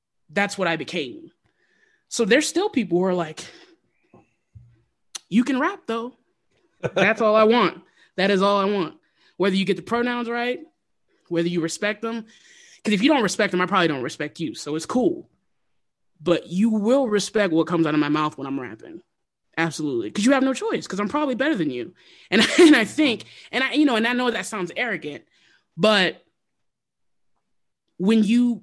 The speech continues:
you know, go through things like that and you kinda have to, you think you're a part of a community, and then sometimes you gotta be like, "Well, am I? Because some of these people don't really fuck with me just off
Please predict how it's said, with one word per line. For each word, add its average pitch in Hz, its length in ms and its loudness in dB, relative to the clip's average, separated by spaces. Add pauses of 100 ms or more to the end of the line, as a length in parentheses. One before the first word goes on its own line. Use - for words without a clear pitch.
(220)
you 285 140 2
know, 214 160 0
go 214 200 2
through 226 140 -10
things 220 260 -6
like 175 200 -6
that 185 240 -4
and 160 120 -2
you 175 120 -6
kinda 185 260 -2
have 175 220 -4
to, 143 280 -6 (560)
you 180 220 -2
think 220 460 0
you're 254 120 0
a 240 40 -8
part 240 240 -4
of 226 80 -6
a 226 60 -6
community, 233 600 -4
and 214 80 0
then 170 100 4
sometimes 185 360 -2
you 170 60 -4
gotta 170 180 -2
be 160 140 0
like, 151 320 -4 (520)
"Well, - 240 -20
am 233 240 4
I? 539 240 -4
Because 226 220 0
some 381 120 -2
of 466 80 -4
these 370 100 -6
people 285 180 -4
don't 269 120 -2
really 208 120 -2
fuck 466 240 -6
with 220 100 2
me 190 80 2
just 240 220 -2
off - 320 -4